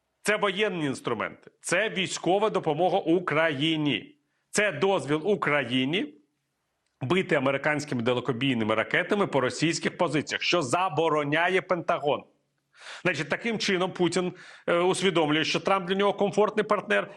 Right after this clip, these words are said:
він нічого не може з ним економічно зробити і нічого не хоче з ним військовим шляхом робити.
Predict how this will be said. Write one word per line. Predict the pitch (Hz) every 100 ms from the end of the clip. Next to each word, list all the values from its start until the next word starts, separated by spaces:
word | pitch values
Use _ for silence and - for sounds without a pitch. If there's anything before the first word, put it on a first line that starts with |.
| 139
він | 180 180 185
нічого | 196 196 220 220 139 139
не | 143
може | 156 139
з | 127
ним | 160 147
економічно | 143 160 147 123 - 139
зробити | 131 147 165 170 185 _ _ _ -
і | 208
нічого | 185 175 220 226 196
не | 185
хоче | - 202 202 208
з |
ним | 175 202
військовим | 185 - 170 139
шляхом | 107 117 - 104
робити. | 98 98 -